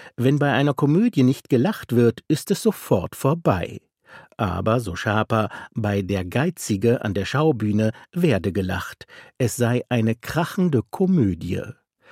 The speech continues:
In der Süddeutschen zitiert Moritz Baumstieger folgende Schlagzeile: „Donnyland?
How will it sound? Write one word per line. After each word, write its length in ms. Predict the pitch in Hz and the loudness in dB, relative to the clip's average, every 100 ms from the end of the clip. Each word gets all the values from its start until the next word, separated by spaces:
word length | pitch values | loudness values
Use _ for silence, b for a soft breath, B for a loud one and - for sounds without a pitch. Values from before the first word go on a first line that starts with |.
| B B B _ | B B B _
In 140 | - 104 | -2 0
der 120 | 95 | 0
Süddeutschen 720 | 101 110 95 87 - 110 92 | 0 0 0 -2 -2 -2 -2
zitiert 520 | - 87 - 117 - | -4 -6 0 0 2
Moritz 400 | 107 107 107 101 | 0 0 0 -2
Baumstieger 720 | - 104 135 - - 101 117 | 0 2 2 -2 -4 -2 0
folgende 480 | 127 123 92 90 101 | 0 0 0 0 -2
Schlagzeile: 920 | 151 127 101 - - 110 95 95 92 - _ B B B B | 0 0 -2 -4 -4 -2 -2 -4 -6 -8 _ B B B B
„Donnyland? 1120 | 110 101 98 139 175 170 180 226 240 - | -2 0 2 2 2 2 2 2 0 -4